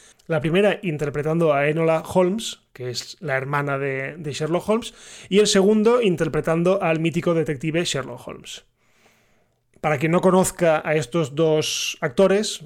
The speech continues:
Millie Bobby Brown se ha hecho muy popular por interpretar a Eleven en la serie de Netflix Stranger Things, y Henry Cavill es, si nadie dice lo contrario, el actual Superman dentro del universo cinematográfico de D C y también es el protagonista de otra de las series estrella de Netflix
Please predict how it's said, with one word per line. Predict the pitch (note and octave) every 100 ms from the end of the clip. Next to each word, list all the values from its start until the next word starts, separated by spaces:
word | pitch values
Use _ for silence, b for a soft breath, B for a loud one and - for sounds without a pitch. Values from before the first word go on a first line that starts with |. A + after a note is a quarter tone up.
| -
Millie | D3 E3 D#3+
Bobby | D#3+ D#3+
Brown | D3+ D#3+ D#3+ F3 F#3+
se | - D#3
ha | D3+
hecho | E3+
muy | E3 D#3
popular | D3 D#3 F3 D3
por | C#3
interpretar | C3+ C3 B2+ C3 C#3+
a | D3
Eleven | D3 E3+ C#3+ C3 -
en | C3+ C3
la | C3
serie | A#2+ D3 C#3+ D3
de | C#3+
Netflix | C#3+ C3 D#3 C#3
Stranger | C#3+ C#3+ D#3+ E3
Things, | - A#3 C#4 - B B B B B
y | F#3 F3+
Henry | F3+ F3+ F#3
Cavill | F#3+ F#3+ G3 A3+ C4+ -
es, | F#3 F3 - -
si | - D#3+ D3+
nadie | E3+ F3+
dice | F3+ D#3
lo | F3 D#3+
contrario, | D3+ E3+ E3 E3+ G3+
el | F3
actual | C#3+ - C#3+ D3
Superman | E3 D3+ C#3+ D3 D#3+
dentro | D3+ C#3+ D#3
del | C3 C3 C3 C3
universo | D3 C3+ C#3 D#3 D3+ D3 C#3+
cinematográfico | D3+ C#3+ C#3 C#3+ C#3 D3 D3
de | D3
D | D#3
C | A3+ C#4 - B B B
y | F#3+
también | G3 E3+ E3+ G3
es | F3+
el | D3+
protagonista | E3+ D3+ D#3 - F#3
de | D3 C#3+
otra | D3 E3
de | D#3
las | D3+
series | E3 D#3 D3
estrella | - D#3+ D3+ D3
de |
Netflix | D#3 E3 - F#3+ F#3+ -